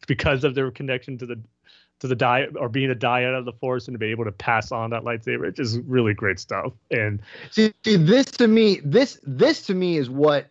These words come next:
Speaker 2: the dyad does pay off, because again, Ben comes in, he's about to get destroyed by the Knights of Ren, and she's about to, you know, basically, she's almost ready to, to do what Palpatine says, 'cause she's like,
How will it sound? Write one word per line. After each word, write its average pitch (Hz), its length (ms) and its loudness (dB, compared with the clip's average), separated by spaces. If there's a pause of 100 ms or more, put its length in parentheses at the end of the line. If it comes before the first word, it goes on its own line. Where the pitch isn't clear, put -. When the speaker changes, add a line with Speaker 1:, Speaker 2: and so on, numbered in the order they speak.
Speaker 2:
the 135 100 -2
dyad 156 420 0
does 143 240 2
pay 123 220 -6
off, 95 280 -12
because 139 520 0 (400)
again, 160 560 0
Ben 165 380 -2
comes 165 380 -4
in, 143 360 0 (320)
he's 143 180 -2
about 156 160 2
to 156 60 -6
get 147 240 -2
destroyed 156 480 0
by 165 60 0
the 156 100 0
Knights 156 260 -4
of 147 140 -8
Ren, 160 360 2
and 127 160 -10
she's 175 220 -6
about 170 340 2
to, 139 480 0 (140)
you 139 140 -2
know, 120 180 -2
basically, 139 600 -2
she's 180 220 0 (200)
almost 196 460 4
ready 151 240 2
to, 131 120 -2
to 123 180 -6
do 151 340 2
what 135 260 2
Palpatine 139 520 -4
says, 165 280 2
'cause - 80 -20
she's 120 160 -16
like, 110 160 -6